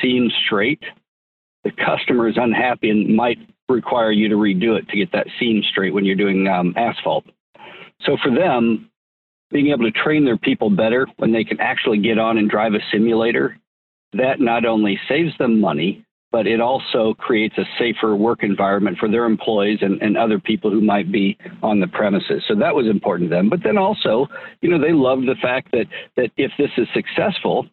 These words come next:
and companies all over the United States are buying it, it could be a very significant source of revenue for them. So,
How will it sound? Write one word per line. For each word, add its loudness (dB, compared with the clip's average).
and 0
companies 0
all 2
over 2
the 2
United 2
States 0
are 2
buying 0
it, -2
it 0
could -2
be 2
a 2
very 0
significant -2
source 0
of 2
revenue 2
for -2
them. -10
So, 2